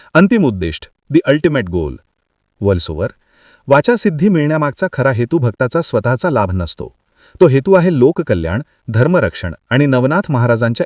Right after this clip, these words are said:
इच्छेची पूर्तता करणे. भक्ताने नेहमीच स्वतःला माध्यम समजावे, कारण सर्व कार्य नाथ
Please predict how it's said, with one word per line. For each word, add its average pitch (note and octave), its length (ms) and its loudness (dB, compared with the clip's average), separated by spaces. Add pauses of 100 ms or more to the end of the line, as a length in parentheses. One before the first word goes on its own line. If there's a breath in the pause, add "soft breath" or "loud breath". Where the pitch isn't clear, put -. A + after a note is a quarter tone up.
इच्छेची D3+ 400 -6
पूर्तता F#2 420 -4
करणे. D2 320 -10 (680 soft breath)
भक्ताने A3 400 2
नेहमीच F#3 360 0
स्वतःला D#3 500 0
माध्यम B2 400 -2
समजावे, F2+ 440 -2 (260)
कारण B2 180 2
सर्व D#3+ 300 2
कार्य G2 340 -2 (280 soft breath)
नाथ C#3 180 2